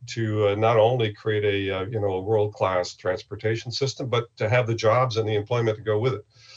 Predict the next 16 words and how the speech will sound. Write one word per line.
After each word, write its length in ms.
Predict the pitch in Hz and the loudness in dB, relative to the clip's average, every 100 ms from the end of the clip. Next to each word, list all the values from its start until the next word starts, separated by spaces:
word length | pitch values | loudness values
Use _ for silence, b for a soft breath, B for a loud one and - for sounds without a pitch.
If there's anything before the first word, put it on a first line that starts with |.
| B - | B -6
Uh, 220 | 104 107 | 0 2
the 100 | 101 | 2
waterfront's, 680 | 92 117 135 - 135 131 - | 4 6 6 4 4 4 2
uh, 260 | 139 131 123 | 4 4 2
you 80 | 117 | 0
know, 100 | 123 131 | 0 0
developing 580 | 113 123 127 127 123 | 0 2 0 0 -6
quickly, 540 | 117 147 143 147 147 139 | -2 -4 -2 0 0 0
and, 200 | 98 92 | -2 -2
uh, 280 | 98 95 95 | -2 -2 0
that 180 | 107 | 0
was 120 | 120 110 | 0 0
an 100 | 110 | 0
investment 500 | 107 120 - 127 - | 2 0 0 -4 -4
that, 300 | 98 95 104 | -6 -4 -6
uh, 140 | 98 | -6